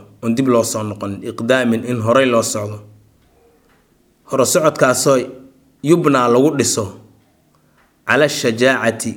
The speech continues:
geesinimo, wal basaalati, iyo dhiiranaan, wal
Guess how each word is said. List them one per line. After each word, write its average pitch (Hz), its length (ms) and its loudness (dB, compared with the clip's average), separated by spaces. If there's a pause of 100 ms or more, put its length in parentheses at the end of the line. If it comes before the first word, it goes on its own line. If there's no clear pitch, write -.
(120)
geesinimo, 120 640 2 (1700)
wal 135 400 4
basaalati, 120 960 0 (200)
iyo 117 180 -2
dhiiranaan, 113 640 0 (1700)
wal 131 340 2